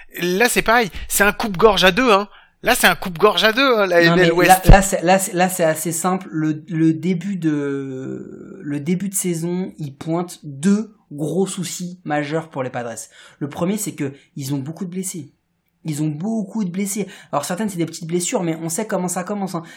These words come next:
Speaker 2: Ça commence par un petit strain ou un petit truc comme ça, et puis ça finit par une Aaron Judge. Donc attention les Padres, faut être vigilant, il y a quand même beaucoup, beaucoup de blessés.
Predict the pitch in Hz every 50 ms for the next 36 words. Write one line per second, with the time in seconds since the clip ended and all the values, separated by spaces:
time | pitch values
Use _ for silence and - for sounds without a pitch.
0 | - - - 160 160 165 170 175 196 190 190 180 151 147 147 147 - 165 - -
1 | - - - - - - - 185 185 190 190 190 190 190 185 165 151 143 147 147
2 | 147 147 - - - - 165 170 - 165 156 156 156 202 196 208 208 - - 160
3 | 147 - - 156 - 170 151 147 - 170 175 208 208 - 175 151 147 147 165 170
4 | 165 170 175 180 175 175 165 135 127 - - - - - - 156 143 - - -
5 | - - _ _ _ _ _ _ - - 180 180 220 220 208 - - 226 208 -
6 | - 185 180 175 190 196 196 - - 175 170 160 160 170 170 175 175 180 190 208
7 | 190 170 147 - - 175 170 170 160 147 156 190 202 196 - - 220 185 180 196
8 | 190 - 208 175 160 147 165 175 185 180 - - 208 240 -